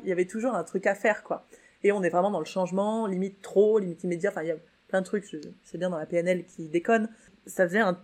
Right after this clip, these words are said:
c'était tellement antinomique, les deux ensemble, là. Le psycho qui te dit, « Bah, nous, on sait plus trop comment les aider. »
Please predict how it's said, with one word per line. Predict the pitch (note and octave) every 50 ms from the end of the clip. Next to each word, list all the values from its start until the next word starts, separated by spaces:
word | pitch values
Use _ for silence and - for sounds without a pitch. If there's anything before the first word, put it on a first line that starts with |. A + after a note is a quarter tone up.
| _ _ _ _ _
c'était | - - - - G3
tellement | F#3 - C4+ E4 E4 E4 D#4
antinomique, | C#4+ C#4+ - - A#3 G#3+ G#3 F#3+ G#3+ D#4 - - -
les | F#3 E3+
deux | F3+
ensemble, | F#3 F#3 F#3 - - G#3+ G4+ F#4 G#3+
là. | F3+ F#3+ - - _ -
Le | F#3+ F3 E3+ E3
psycho | D#3 - - G3+ F#3 - B3
qui | A#3+ - G3
te | E3 E3+
dit, « | F#3+ A3+
Bah, | G3 E3 D#3 - - G3
nous, | G#3
on | A3
sait | G#3+ -
plus | E3+ - -
trop | - - A#3+
comment | A#3+ A3 G#3
les | G3 F#3+ F3+
aider. » | F#3 A#3